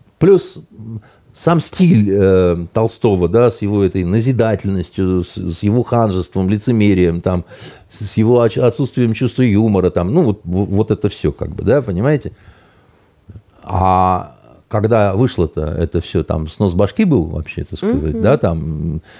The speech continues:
Speaker 1: визжали, кричали, так сказать, срывали с себя чепчики, панталоны, значит, и прочую спецодежду, да. И, наконец, а, а, чтобы, ну, совсем легко, я советую, м, э, вот у меня, м,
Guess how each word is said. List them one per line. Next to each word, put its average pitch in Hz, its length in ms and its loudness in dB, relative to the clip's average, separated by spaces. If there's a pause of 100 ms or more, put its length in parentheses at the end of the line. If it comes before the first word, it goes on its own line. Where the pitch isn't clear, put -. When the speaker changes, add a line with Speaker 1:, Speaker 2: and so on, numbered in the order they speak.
(160)
Speaker 1:
визжали, 123 440 2
кричали, 127 460 0
так 107 160 -6
сказать, 92 200 -6
срывали 113 380 2
с - 80 -8
себя 98 160 -2
чепчики, 127 420 -4
панталоны, 101 640 0 (420)
значит, 87 400 -2
и 107 60 0
прочую 90 680 0
спецодежду, 85 720 0
да. 107 220 0 (460)
И, 156 160 4
наконец, 190 600 2
а, 143 840 2
а, 127 60 0
чтобы, 143 600 2 (240)
ну, 117 280 -4
совсем 127 600 0
легко, 185 400 2
я 135 300 4 (340)
советую, 131 640 2
м, 117 300 -6
э, 110 260 0 (160)
вот 110 460 -2
у 101 60 0
меня, 110 260 2
м, 95 960 -6